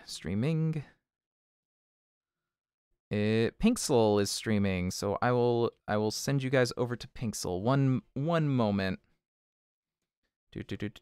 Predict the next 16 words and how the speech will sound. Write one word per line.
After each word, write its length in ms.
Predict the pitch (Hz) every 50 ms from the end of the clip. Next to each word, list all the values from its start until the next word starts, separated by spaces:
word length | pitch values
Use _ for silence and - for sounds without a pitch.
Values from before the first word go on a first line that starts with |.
| _
do. 220 | - 196 214 208 196
Gotta 160 | - - -
go 100 | - - -
to 100 | - -
Stream 400 | - - - - 120 131 131 131
Manager. 760 | 139 139 139 135 131 127 - 123 127 127 127 127 127 127 - - _ _ _ _ _ _ _ _ _ _ _ _ _ _ _ _ _ _ _ _ _ _ _ _ _ _ _ _ _ _ _ _ _ _ _ _ _ _ _ _ _ -
And 300 | 87 78 71 67 65 64
then 160 | 60 60 57
we 80 | 55 -
go 240 | - 50 50 53
to 680 | 53 - - - - 76 76 - - - - - 127 - - _ _ _ _ _
slash 760 | - - - - - 50 50 50 50 50 - - - - - - _ _ _ _ -
raid 680 | - 151 151 151 151 151 151 151 151 151 147 - 151 - - _ _ _ _ _ _ _ _ _ _ _ _ _ _ _ _ _ _ _ -
Pinksel. 880 | - - 123 123 120 - - - - - - - - 50 - - 127 123 _ _ _ _ _ _ _ _ _ _ _ _ _ -
All 160 | 113 110 117
right. 360 | 117 120 120 117 113 104